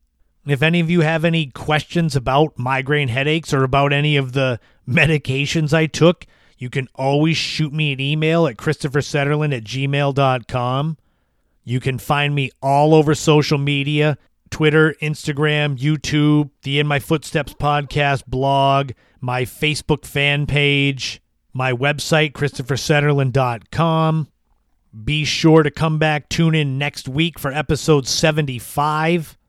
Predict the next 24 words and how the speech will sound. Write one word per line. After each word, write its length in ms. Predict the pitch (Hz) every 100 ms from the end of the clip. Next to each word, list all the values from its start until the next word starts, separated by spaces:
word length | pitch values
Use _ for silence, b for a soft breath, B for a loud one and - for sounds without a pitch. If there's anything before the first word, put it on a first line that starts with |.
| _ _ _ _ _
It'll 180 | 147 143
be 160 | 139 139
a 80 |
normal 420 | 131 139 151 156 156
full-length 520 | - 156 156 151 156
episode. 640 | 156 160 143 170 156 156
I'm 100 | 143
gonna 160 | 135 143
talk 340 | - 160 160
about 400 | 165 143 143 143 - _
what 260 | 123 139 -
could 380 | - 143 151 147
be 180 | 165
my 180 | 170 165
worst 500 | 160 143 165 170 - -
author 400 | 151 165 180 165
event 320 | 151 165 165
ever. 420 | 143 147 175 180 - _
Who 200 | - 139
knows? 400 | 143 143 151 160
You 180 | 131 143
be 140 | 147
the 120 | 147 139
judge. 680 | 113 135 135 160 147 -